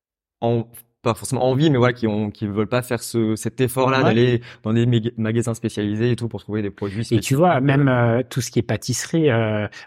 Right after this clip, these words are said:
Speaker 2: moi j'adore London Monkeys à Paris, euh, tu vois, euh, les croissants, c'est, c'est même à mon équipe ici, euh,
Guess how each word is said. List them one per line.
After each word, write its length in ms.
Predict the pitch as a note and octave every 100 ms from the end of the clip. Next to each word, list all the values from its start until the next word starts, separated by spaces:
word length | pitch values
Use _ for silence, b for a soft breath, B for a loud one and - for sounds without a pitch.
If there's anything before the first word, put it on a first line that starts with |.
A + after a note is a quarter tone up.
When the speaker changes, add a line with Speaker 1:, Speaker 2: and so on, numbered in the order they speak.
| -
Speaker 2:
moi 140 | B2
j'adore 340 | A#2 A#2 B2+ A#2+
London 300 | A#2 A#2 A#2
Monkeys 420 | A#2 A#2 - B2+
à 80 | G#2+
Paris, 480 | A2 A2 D3+ F#3 G3
euh, 280 | A#2+ G#2+ G#2+
tu 140 | -
vois, 280 | A2 C#3 E3
euh, 320 | C3 G#2 G2+ G2+
les 160 | G#2
croissants, 480 | - A2 - D3+ E3
c'est, 340 | - A2+ G#2
c'est 240 | G2 - G#2+
même 300 | A#2+ B2+ B2+ _
à 120 | A#2
mon 180 | A#2 A#2
équipe 380 | A#2 A#2 B2 A#2+
ici, 340 | A2+ D3+ E3 B B B
euh, 640 | A2+ A2+ A2 G#2+ A2 A2+